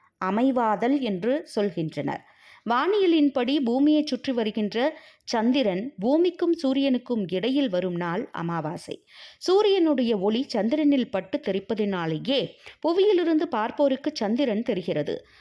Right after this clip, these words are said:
அதனால் சூரிய ஒளி புவியிலிருந்து பார்ப்போருக்கு தெரியாத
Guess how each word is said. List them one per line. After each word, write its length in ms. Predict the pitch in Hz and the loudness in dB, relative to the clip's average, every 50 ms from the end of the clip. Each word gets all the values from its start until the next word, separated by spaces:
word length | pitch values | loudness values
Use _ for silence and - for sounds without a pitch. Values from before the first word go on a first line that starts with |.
| _ _ _ | _ _ _
அதனால் 480 | - 180 175 208 247 269 240 196 233 311 339 - - _ _ _ _ _ _ _ _ _ _ _ _ _ _ | -8 -2 0 0 2 2 0 0 -2 -2 -4 -6 -14 _ _ _ _ _ _ _ _ _ _ _ _ _ _
சூரிய 380 | - - 370 392 466 453 392 392 311 | -2 2 4 4 6 6 4 4 4
ஒளி 220 | 247 262 247 285 302 | 4 4 4 4 2
புவியிலிருந்து 680 | 302 277 269 262 320 330 370 320 294 269 269 247 240 294 | 2 0 0 2 4 4 4 4 4 4 4 2 2 0
பார்ப்போருக்கு 640 | 294 240 202 208 254 - - 302 294 294 294 294 294 294 | 0 0 -2 -2 -2 0 2 2 2 2 2 0 -4 -2
தெரியாத 600 | - 214 196 214 220 240 233 233 214 196 220 | -2 -2 0 0 0 0 0 0 0 0 0